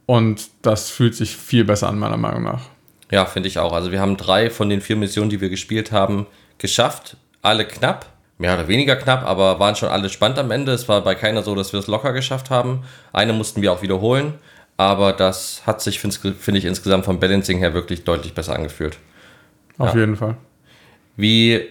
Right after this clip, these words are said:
Speaker 2: hast du die Stadtphase so empfunden? Das war ja so das erste Mal, dass wir so ein bisschen mehr von der Stadtphase gesehen haben. Wie hat's dir gefallen?
Speaker 1: Ich bin hin und her gerissen. Der Teil mit den Gebäuden, der ist mir ehrlich gesagt total egal.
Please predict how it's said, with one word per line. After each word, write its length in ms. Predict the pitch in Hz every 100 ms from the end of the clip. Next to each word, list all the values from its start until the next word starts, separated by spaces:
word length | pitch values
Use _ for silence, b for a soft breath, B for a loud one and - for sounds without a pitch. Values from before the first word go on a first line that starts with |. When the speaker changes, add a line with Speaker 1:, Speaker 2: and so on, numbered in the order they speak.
| -
Speaker 2:
hast 200 | 120 127
du 40 | 113
die 60 |
Stadtphase 400 | 107 139 - 101
so 80 | 92
empfunden? 360 | 92 95 92 90
Das 120 | 87
war 80 | 101
ja 80 | 98
so 100 | 101
das 120 | 98
erste 240 | 78 -
Mal, 140 | 107 101
dass 140 | 101
wir 80 | 104
so 80 | 104
ein 80 | 104
bisschen 340 | - 113 104
mehr 220 | 104 120
von 100 | 123
der 80 | 107
Stadtphase 440 | - 110 - 95 92
gesehen 260 | 90 95
haben. 160 | 101 104
Wie 80 | 101
hat's 160 | 95
dir 120 | - 98
gefallen? 360 | 95 104 98 - b b _ -
Speaker 1:
Ich 160 | 131
bin 160 | 170 170
hin 140 | 151
und 80 | 185
her 160 | 147 175
gerissen. 440 | 175 185 202 196 b b b -
Der 160 | 131 135
Teil 200 | 147 151
mit 100 | 156
den 120 | 147
Gebäuden, 640 | 131 117 127 139 143 135 131
der 160 | - 123
ist 100 | 123
mir 100 | 131
ehrlich 160 | 120 123
gesagt 180 | 127 131
total 260 | 131 120
egal. 460 | 117 110 117 143